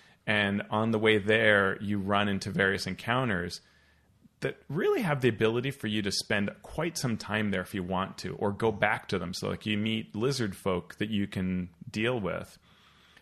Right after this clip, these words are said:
and you may later become business partners with them. Like, there are some opportunities there, and there's a, there are a lot of kind of, um, it's written in a way that the, the D M can easily add to that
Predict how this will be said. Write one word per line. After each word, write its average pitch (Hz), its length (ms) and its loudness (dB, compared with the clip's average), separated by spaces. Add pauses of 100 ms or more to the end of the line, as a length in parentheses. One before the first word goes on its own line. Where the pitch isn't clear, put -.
(180)
and 117 200 2
you 123 120 4
may 117 400 4
later 107 720 4
become 113 260 0
business 139 340 4
partners 92 420 -4
with 92 160 -4
them. 85 140 -8
Like, 90 200 -10
there 110 120 2
are 113 40 2
some 123 200 0
opportunities 113 840 -2
there, 92 200 2
and 95 180 0
there's 98 180 -2
a, 104 160 0 (120)
there 104 180 2
are 98 60 2
a 98 40 0
lot 113 240 2
of 117 160 0
kind 107 160 -2
of, 98 140 -4 (800)
um, 95 440 -2 (280)
it's 131 240 0
written 170 280 6
in 135 120 2
a 117 100 2
way 110 360 4
that 98 280 0
the, 95 360 0
the 95 140 -4
D 113 220 2
M 110 140 2
can 98 240 -4
easily 110 420 -2
add 92 280 0
to 95 100 -6
that 87 340 -2